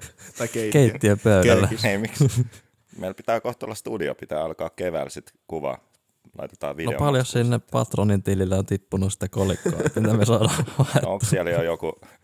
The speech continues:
Speaker 3: mitäköhän siellä jo, mun
Speaker 2: Sun
Speaker 3: mielestä
Speaker 2: pitää
Speaker 3: siinä
Speaker 2: käydä
Speaker 3: on, niinku,
Speaker 2: kattoo, mulla ei
Speaker 3: seitsemäntoista euroa
Speaker 2: tunnuksia
Speaker 3: kuukaudessa
Speaker 2: sinne.
Speaker 3: nytten.
Speaker 2: Okei.
Speaker 3: Et venataan muutama kuukausi sit, ostetaan niillä rahoilla niin huonekalut.
Speaker 2: Joo.
Speaker 3: <laughs> Valot, kamerat, kaikki.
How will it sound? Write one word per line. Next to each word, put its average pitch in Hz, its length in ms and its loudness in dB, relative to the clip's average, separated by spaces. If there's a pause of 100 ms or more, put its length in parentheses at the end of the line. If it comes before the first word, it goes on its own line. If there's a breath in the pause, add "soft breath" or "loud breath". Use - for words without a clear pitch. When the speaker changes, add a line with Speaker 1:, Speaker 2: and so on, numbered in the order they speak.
(400 loud breath)
Speaker 3:
mitäköhän 95 460 -4
siellä 85 220 0
jo, 95 160 0 (100)
mun 104 80 -4
Speaker 2:
Sun 151 100 6
Speaker 3:
mielestä 135 200 4
Speaker 2:
pitää 127 140 4
Speaker 3:
siinä 107 140 2
Speaker 2:
käydä 127 80 4
Speaker 3:
on, 120 60 6
niinku, 101 240 2
Speaker 2:
kattoo, 82 120 0
mulla 104 220 4
ei 101 60 4
Speaker 3:
seitsemäntoista 76 40 2
euroa 87 180 2
Speaker 2:
tunnuksia 90 340 -2
Speaker 3:
kuukaudessa 64 180 -4
Speaker 2:
sinne. - 140 -8
Speaker 3:
nytten. - 260 -18 (680)
Speaker 2:
Okei. 90 260 -6 (140)
Speaker 3:
Et - 220 -10 (120)
venataan 107 440 -2
muutama 87 300 -4
kuukausi 76 420 -4
sit, - 280 -10
ostetaan 73 600 -4 (140)
niillä 73 300 -6
rahoilla 71 460 -6
niin 65 260 -14
huonekalut. 65 600 -10 (300)
Speaker 2:
Joo. 101 240 -2
Speaker 3:
<laughs> - 60 -16 (2500 loud breath)
Valot, 80 320 2
kamerat, 80 600 -4
kaikki. 73 440 -6